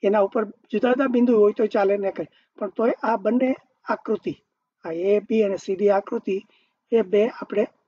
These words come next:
અ, અ, આ રીતે આ બે સમાન રેખા, આ એક સમાંતર રેખાની જોડ વચ્ચે આવેલી છે એમ કહી, સમાંતર રેખાની જોડ વચ્ચે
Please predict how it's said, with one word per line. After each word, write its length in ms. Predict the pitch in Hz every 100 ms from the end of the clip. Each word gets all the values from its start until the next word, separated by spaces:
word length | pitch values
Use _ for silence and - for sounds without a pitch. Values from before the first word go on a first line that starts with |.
| _ _ _ -
અ, 60 | 185 185 220 _ _ _ _ _ _ 202
અ, 160 | 190 - _ _ _ _ _ _ _ - - _ -
આ 120 | 226
રીતે 220 | 220 -
આ 80 | 214
બે 280 | 185 214 214
સમાન 400 | - 196 202 175
રેખા, 380 | 185 190 202 202 - _ _
આ 140 | 208 247 -
એક 160 | 226 -
સમાંતર 460 | 185 202 202 196
રેખાની 340 | 190 - 202 175
જોડ 240 | 196 196
વચ્ચે 300 | 185 180 196 - _ _ -
આવેલી 260 | 190 180
છે 120 | 160 180
એમ 80 |
કહી, 300 | 165 170 151 - _ _ _ _
સમાંતર 360 | 196 196 190 185
રેખાની 380 | 185 170 180 196
જોડ 220 | 170 185
વચ્ચે 340 | 185 180 190